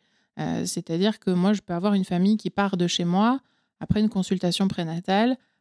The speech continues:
en étant sûre qu'elle ne veut pas allaiter. C'est OK, en fait, c'est très bien, parce qu'au moins, c'est un choix, euh, qui a été pensé, qui a été avec toutes les données objectives. Et moi, ça me va,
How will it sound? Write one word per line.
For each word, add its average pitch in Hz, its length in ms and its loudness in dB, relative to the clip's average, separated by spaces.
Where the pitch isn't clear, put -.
en 170 200 0
étant 165 340 -4
sûre 226 360 -2
qu'elle 170 160 0
ne 170 80 4
veut 190 160 0
pas 175 220 -4
allaiter. 170 480 -2
C'est 190 260 -2
OK, 220 260 0
en 269 120 2
fait, - 200 -6
c'est 185 180 -6
très - 220 -2
bien, 240 180 0
parce 175 160 -2
qu'au 175 120 -2
moins, 208 220 2
c'est 214 140 -6
un 170 180 -4
choix, 233 380 0
euh, 165 280 0
qui - 140 -8
a 165 40 0
été 170 300 0
pensé, 233 560 0
qui - 140 -6
a - 20 2
été 180 380 0
avec 165 240 -4
toutes 220 180 -2
les 208 100 2
données 180 280 2
objectives. 175 640 -2
Et 165 400 0
moi, 180 220 2
ça 170 120 -4
me 170 80 0
va, 220 180 2